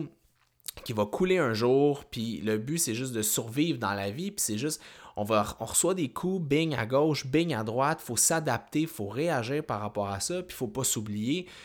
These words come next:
faut être capable de pas se laisser trop atteindre, puis quand il y a des moments plaisants, ben, faut les vivre pleinement, faut être dans le moment présent. Mais si vous faites pas de rétrospective sur votre dernière année, je suis désolé, guys, mais vous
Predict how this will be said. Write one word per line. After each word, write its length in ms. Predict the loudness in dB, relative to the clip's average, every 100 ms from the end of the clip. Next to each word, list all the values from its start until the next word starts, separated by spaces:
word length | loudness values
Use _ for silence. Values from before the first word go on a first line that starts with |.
| -18
faut 160 | -2 0
être 80 | 0
capable 320 | 0 0 0
de 60 |
pas 160 | 0 0
se 80 | 0
laisser 240 | -2 -2
trop 220 | -2 0
atteindre, 440 | 2 0 -4 -4 -6
puis 120 | -8
quand 160 | -6 -2
il 60 | -2
y 20 |
a 40 |
des 120 | -2
moments 260 | -2 -2 -4
plaisants, 460 | -4 -4 -2 -4 -4
ben, 120 | -4
faut 140 | -4
les 140 | -2 -2
vivre 240 | -4 -8
pleinement, 440 | -8 -6 -4 -4 -4
faut 140 | -4
être 40 | -4
dans 80 |
le 60 | -4
moment 260 | -4 -4 -6
présent. 440 | -6 -6 -6 -8 -10 -18 -18 -20 -10
Mais 100 | -2
si 260 | 2 4 2
vous 140 | -2 -6
faites 340 | -6 -6 -4
pas 200 | 2 4
de 80 | 4
rétrospective 1000 | 0 -4 -2 -2 -2 -4 -4 -4 -6 -8
sur 160 | -6 -4
votre 220 | -4 -4
dernière 420 | -2 -2 0 -2
année, 300 | -2 -4 -6 -6
je 160 | -6
suis 300 | 0 0 0
désolé, 480 | 0 2 2 0 0
guys, 340 | 2 2 2 -2
mais 140 | -6
vous 140 | -8